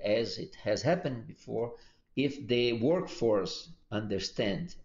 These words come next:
if the people understand that they need to really be agile in learning, uh, re-, unlearning and relearning, uh, they will still have a job. Number eleven, education.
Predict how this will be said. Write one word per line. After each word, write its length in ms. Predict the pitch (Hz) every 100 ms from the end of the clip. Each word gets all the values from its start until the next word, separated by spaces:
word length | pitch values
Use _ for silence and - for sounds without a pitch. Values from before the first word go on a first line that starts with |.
| -
if 240 | 92 190 -
the 140 | 101
people 460 | - 131 131 135 117
understand 520 | 117 117 - 104 101
that 140 | -
they 140 | 107 110
need 460 | 120 127 123 120
to 280 | 117 101 - - - _ -
really 760 | 110 156 127 110 117 123 - -
be 160 | 107 104
agile 600 | 95 110 120 117 104 98
in 200 | 98 98
learning, 520 | 110 120 110 101 110
uh, 180 | 98 87
re-, 480 | 98 98 95 90 -
unlearning 800 | - 107 113 107 120 120 107 101
and 120 | 98
relearning, 600 | 104 120 110 117 107 98 113 - _ -
uh, 180 | - 92 90
they 200 | 127 117
will 180 | 113
still 260 | 104 - 101
have 200 | 98 92
a 60 | 92
job. 320 | 90 80 - - _ _ _ - - _ _ _ _ _ _ _ _ -
Number 320 | 170 196 202
eleven, 680 | 156 151 175 147 113 95 95 - _ _ -
education. 960 | 165 160 165 165 156 - 92 90 -